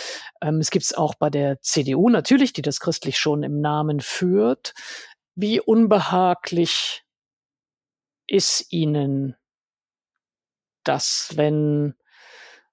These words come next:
Parteien oder Personen, ähm, mit diesem, mit dieser Etikettierung des Christlichen ihren Rassismus oder ihre, äh,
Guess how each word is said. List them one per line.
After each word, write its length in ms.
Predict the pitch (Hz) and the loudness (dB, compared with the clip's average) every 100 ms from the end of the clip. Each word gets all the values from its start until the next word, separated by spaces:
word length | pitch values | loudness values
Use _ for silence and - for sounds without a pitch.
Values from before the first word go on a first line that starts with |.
| _ _ | _ _
Parteien 520 | 151 - 156 165 175 165 | -6 -2 2 2 2 2
oder 100 | 151 | 0
Personen, 800 | 151 135 151 156 165 160 165 160 _ _ _ _ _ _ _ | 0 0 2 2 2 2 -2 -4 _ _ _ _ _ _ _
ähm, 480 | - 151 151 151 151 | -4 0 0 0 2
mit 300 | 156 151 - | 0 -2 -2
diesem, 640 | 160 151 160 151 147 139 - _ | -2 2 2 2 0 -4 -10 _
mit 140 | 151 175 | -6 -2
dieser 260 | 156 180 | 0 2
Etikettierung 960 | 208 196 - 185 - 233 220 208 175 165 | 4 2 2 0 2 4 6 6 6 4
des 180 | 165 - | 2 0
Christlichen 960 | - 208 - - 165 - 160 151 147 - _ _ _ _ _ _ _ _ _ _ 175 | 2 2 2 0 0 0 0 0 -2 -6 _ _ _ _ _ _ _ _ _ _ 0
ihren 680 | 165 156 147 143 143 135 - _ _ _ _ _ _ _ _ _ _ | 2 2 2 0 0 -4 -8 _ _ _ _ _ _ _ _ _ _
Rassismus 800 | - 147 - 247 - 196 165 - - | -6 -4 -2 -2 0 -2 -2 -6 -4
oder 360 | 165 151 151 - | -2 -2 -2 -4
ihre, 500 | 156 147 139 147 - _ _ _ _ _ _ _ _ _ _ _ | -4 -2 -4 -4 -10 _ _ _ _ _ _ _ _ _ _ _
äh, 540 | 214 - 123 82 - | -10 -4 -4 -4 -6